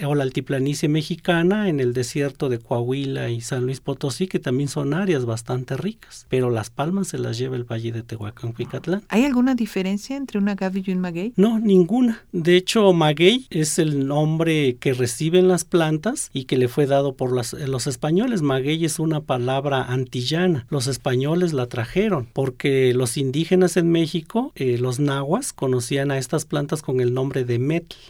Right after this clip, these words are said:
Speaker 1: Y posteriormente los españoles no les llaman así, sino les imponen el nombre de maguey, un nombre que los indígenas taínos de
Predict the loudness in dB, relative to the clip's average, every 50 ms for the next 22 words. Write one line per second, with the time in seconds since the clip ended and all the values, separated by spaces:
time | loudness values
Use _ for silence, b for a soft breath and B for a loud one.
0 | B B 0 2 2 2 4 6 6 8 8 8 8 8 8 6 6 4 4 2
1 | 0 0 0 2 4 4 6 6 6 6 6 4 4 4 4 4 4 4 2 2
2 | 0 0 0 0 0 0 0 0 0 0 -2 -2 -2 -4 -4 0 0 2 4 4
3 | 2 2 0 0 0 0 0 2 2 2 4 4 4 4 4 4 4 2 2 0
4 | 0 2 2 2 2 2 2 2 2 2 2 2 0 0 0 0 2 2 2 2
5 | 2 0 0 0 -2 -2 -4 -4 -2 -2 -2 -4 -4 -4 -4 -4 -2 -2 -2 -2
6 | 0 0 0 0 0 -2 -2 -2 -2 0 0 -2 0 0 0 0 0 0 -2 -2
7 | -2 -2 0 0 0 0 -2